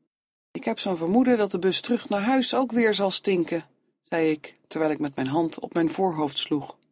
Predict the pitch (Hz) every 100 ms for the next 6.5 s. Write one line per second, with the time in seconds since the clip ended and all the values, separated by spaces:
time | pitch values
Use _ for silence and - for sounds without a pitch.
0 | _ _ _ _ _ _ - 208 160 135
1 | 156 - 127 - - 262 190 139 151 -
2 | 185 185 139 135 131 139 127 - 175 175
3 | 98 165 160 135 127 165 175 185 - 123
4 | 127 131 208 208 240 160 127 - _ _
5 | _ _ - 202 214 165 135 190 117 -
6 | 175 165 160 120 -